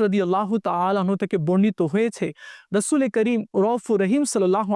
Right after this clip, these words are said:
আলাইহি ওয়াসাল্লাম ইরশাদ করেন, "যে ব্যক্তি মুসলমানদের শাসক নিযুক্ত হয়, অতঃপর এমন কাউকে নেতৃত্বে বসায়, যার চেয়ে বেশি যোগ্য ও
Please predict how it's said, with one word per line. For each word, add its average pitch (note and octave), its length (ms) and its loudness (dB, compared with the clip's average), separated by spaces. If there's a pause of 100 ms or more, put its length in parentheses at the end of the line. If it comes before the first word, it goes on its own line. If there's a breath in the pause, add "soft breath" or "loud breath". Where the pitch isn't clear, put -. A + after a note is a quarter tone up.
আলাইহি G3+ 300 0
ওয়াসাল্লাম G#3+ 400 0
ইরশাদ A3 440 -2
করেন, F#3 400 0
"যে A3+ 140 2
ব্যক্তি A3+ 360 0
মুসলমানদের G#3+ 960 2 (140)
শাসক A#3 580 -2 (200)
নিযুক্ত A#3+ 480 0
হয়, E3 340 -2 (880 soft breath)
অতঃপর B3 480 -2 (360 loud breath)
এমন D#4 360 0
কাউকে A#3+ 500 -2
নেতৃত্বে A3+ 840 0 (520 soft breath)
বসায়, A3+ 560 -2
যার G#3+ 340 0 (100)
চেয়ে D4 220 0
বেশি A3 440 0 (100)
যোগ্য A3 360 0 (180)
ও G#3 60 2